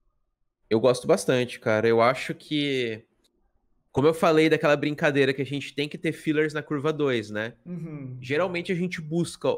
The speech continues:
Speaker 1: ou um dois dois que tem alguma, alguma coisa interessante, um plusinho nele,
Speaker 2: Aham.
Speaker 1: ou a gente vai nesses três um aí que é pra dar pancada, né?
Speaker 2: Aham.
Speaker 1: E geralmente esses três um que dão pancada tem esse defeito surreal. Eles são parados pelas tokens um barra um que os oponentes podem fazer ali pelo turno três e quatro.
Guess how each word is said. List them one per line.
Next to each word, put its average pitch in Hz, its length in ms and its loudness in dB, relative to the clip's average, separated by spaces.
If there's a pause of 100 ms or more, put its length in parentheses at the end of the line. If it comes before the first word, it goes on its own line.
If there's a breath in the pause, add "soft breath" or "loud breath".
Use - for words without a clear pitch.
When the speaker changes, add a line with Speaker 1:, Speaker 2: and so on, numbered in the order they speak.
Speaker 1:
ou 175 180 4
um 226 120 -4
dois 165 320 2
dois 147 280 4
que 139 100 -14
tem 147 140 -4
alguma, 131 400 -4
alguma 131 260 -2
coisa 131 280 -4
interessante, 127 680 -4
um 131 60 -6
plusinho 117 540 0
nele, 117 400 0
Speaker 2:
Aham. 143 420 -8
Speaker 1:
ou 151 120 -4
a 202 60 -4
gente 220 240 -10
vai 185 140 -4
nesses 226 280 -10
três 269 300 -2
um 269 140 -6
aí 247 120 -2
que 370 80 -4
é 359 40 -2
pra 359 120 -2
dar - 120 -2
pancada, 185 600 0
né? 143 220 -2
Speaker 2:
Aham. 135 600 -6 (120)
Speaker 1:
E 151 100 -12
geralmente 220 520 -4
esses 202 180 -10
três 180 240 2
um 170 80 -2
que 175 80 -8
dão 165 160 2
pancada 175 380 0
tem 226 120 -4
esse 262 140 -14
defeito 233 340 -4
surreal. 185 680 -2 (400)
Eles 143 440 2
são 180 160 -2
parados 165 640 2
pelas 185 340 -4
tokens 175 400 -4
um 175 60 -6
barra 180 260 0
um 175 120 -2
que 180 100 -10
os 180 60 -8
oponentes 175 380 -8
podem 170 240 -4
fazer 175 340 -2
ali 165 120 2
pelo 175 200 0
turno 175 200 -4
três 175 220 0
e 208 60 -6
quatro. 170 340 0